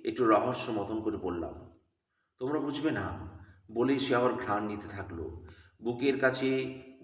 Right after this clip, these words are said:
গুচ্ছ করা ধরা সেই পল্লব, তার প্রতিটি পত্র দীর্ঘ টানা টানা নয়নোপম। এক-, এমন সময় পিছনে বারান্দা থেকে বুলা আমাকে ডাকলো, প্রথমে ইশারায়, তারপর হাতছানি দিয়ে।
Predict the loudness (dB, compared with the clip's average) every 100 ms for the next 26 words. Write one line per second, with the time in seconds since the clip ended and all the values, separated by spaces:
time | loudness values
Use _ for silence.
0 | -4 -4 -2 -2 -2 2 4 4 4 0
1 | -6 -12 -14 -14 -6 0 0 0 -4 -4
2 | -4 -4 -2 -4 -6 -8 -18 -14 0 2
3 | 4 0 2 0 2 2 2 -2 0 -2
4 | -2 -2 -2 -4 -4 0 2 0 -2 -10
5 | -16 -10 -4 -2 -2 -2 -4 -6 -8 -10
6 | -16 -20 _ _ _ _ _ _ 4 6
7 | 6 2 4 4 4 2 2 2 2 8
8 | 8 8 2 -2 -2 -2 4 4 4 2
9 | 2 0 -2 -4 -6 -10 -16 -20 _ -8
10 | -4 -4 0 4 4 4 0 -2 -4 -6
11 | -6 -6 -6 -4 -4 -4 -8 -16